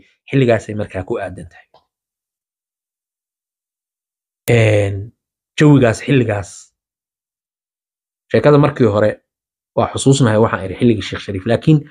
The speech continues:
halkaasay kaga beegnayd xilligii Sheekh Shariif. Marka, Soomaali badan baa timi,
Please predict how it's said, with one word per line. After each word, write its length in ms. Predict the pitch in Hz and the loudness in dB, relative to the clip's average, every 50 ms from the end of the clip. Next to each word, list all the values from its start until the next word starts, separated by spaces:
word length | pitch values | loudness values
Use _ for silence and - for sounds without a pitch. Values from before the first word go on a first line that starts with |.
| _ _ _ - | _ _ _ -6
halkaasay 540 | - 160 170 170 170 147 135 135 - 123 107 | -2 0 0 0 0 0 -2 -2 -2 -4 -6
kaga 280 | - - 123 117 120 120 | -6 -6 -6 -2 -2 0
beegnayd 520 | 113 120 110 104 98 101 101 101 98 92 - _ _ | 0 0 -2 -2 -4 -6 -8 -8 -10 -10 -14 _ _
xilligii 240 | - 120 110 107 95 | -4 -4 -4 -4 -4
Sheekh 160 | - - - | -10 -12 -16
Shariif. 260 | - - 101 98 90 - _ _ _ _ _ _ _ _ - - - _ _ _ _ _ _ _ _ _ _ _ _ _ _ _ _ _ _ - | -16 -12 -12 -12 -12 -12 _ _ _ _ _ _ _ _ -20 -20 -20 _ _ _ _ _ _ _ _ _ _ _ _ _ _ _ _ _ _ -2
Marka, 300 | 196 220 - - 208 190 - - - _ _ _ _ _ _ _ _ _ _ _ _ _ _ _ _ _ _ _ _ _ _ _ _ _ _ _ _ _ _ _ _ _ _ _ _ - | 0 0 2 2 2 2 2 -2 -6 _ _ _ _ _ _ _ _ _ _ _ _ _ _ _ _ _ _ _ _ _ _ _ _ _ _ _ _ _ _ _ _ _ _ _ _ -2
Soomaali 300 | - 151 151 160 170 185 | 0 2 4 4 4 4
badan 220 | 170 151 143 139 120 | 4 4 4 2 0
baa 120 | 101 92 | -2 -8
timi, 320 | - - - 110 117 127 | -10 -14 -12 -10 -8 -8